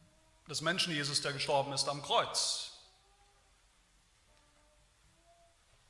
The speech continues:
In diesem Gesicht sehen wir Gottes Herrlichkeit aufstrahlen, die Herrlichkeit des dreieinen Gottes.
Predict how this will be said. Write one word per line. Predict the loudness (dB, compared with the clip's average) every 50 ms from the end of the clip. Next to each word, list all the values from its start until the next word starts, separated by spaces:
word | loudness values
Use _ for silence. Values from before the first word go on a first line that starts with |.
| -20 -20 -20 -20 -20 -20 -20 -20 -20 -20 -20 -20 -20 -20 -16 -12
In | -8 -6
diesem | -4 -4 -4 -4
Gesicht | -2 -2 -4 -4 -4 -6 -2 -2
sehen | 0 0 0 -2 -2 -2
wir | -2 -2 -2 -4 -6 -10 -12 -8
Gottes | -8 -6 -4 0 2 2 4 4 2 0 -2 -8 -10 -6
Herrlichkeit | -6 -4 -4 -4 -8 -10 -10 -12 -14 -10 -8 -8 -8 -8 -8 -12 -16 -18 -14
aufstrahlen, | -12 -12 -10 -10 -10 -10 -10 -12 -16 -16 -18 -20 -20 -20 -18 -12
die | -8
Herrlichkeit | -6 -6 -6 -8 -10 -8 -8 -8 -8 -8 -12 -8
des | -8 -8 -8
dreieinen | -6 -8 -10 -10 -10 -12 -14 -14
Gottes. | -16 -16 -16 -16 -12 -8 -8 -8 -8 -8 -12